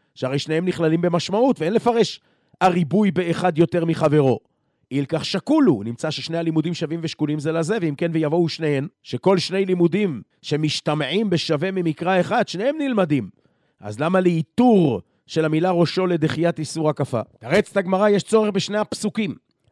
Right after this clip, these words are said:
ואי אפשר ללמוד את שני הדברים הללו מריבוי אחד, משום שלדחיית לאו ועשה של כהן מנזיר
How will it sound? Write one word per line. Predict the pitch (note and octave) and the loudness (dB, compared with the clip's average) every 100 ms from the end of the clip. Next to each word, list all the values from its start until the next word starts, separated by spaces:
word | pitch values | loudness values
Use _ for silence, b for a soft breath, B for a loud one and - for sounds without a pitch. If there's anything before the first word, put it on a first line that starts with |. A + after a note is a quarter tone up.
| _ - | _ -8
ואי | A#2 A3+ | -2 0
אפשר | - A3+ | 2 2
ללמוד | A3+ G3+ G#3+ | 2 0 2
את | G3 | 0
שני | - G#3+ | 0 0
הדברים | G#3+ F3+ G#3 | 2 0 0
הללו | G#3+ G3+ G3 | 0 2 2
מריבוי | F3+ F3 F3 G#3 | 2 0 0 -2
אחד, | E3 E3 F3+ | 0 -2 -2
משום | F#3 F3+ | -4 -4
שלדחיית | F#3 F3+ E3 E3 E3+ G#3 - | -2 -2 0 -2 0 -2 -2
לאו | G3+ | -2
ועשה | F#3 F#3 D#3+ G#3 | -2 -2 -4 -4
של | - F3 | -4 -4
כהן | - F3+ | 0 0
מנזיר | G#3+ G3 F3 D3+ B3 G3+ A3 | 0 0 -2 0 2 2 0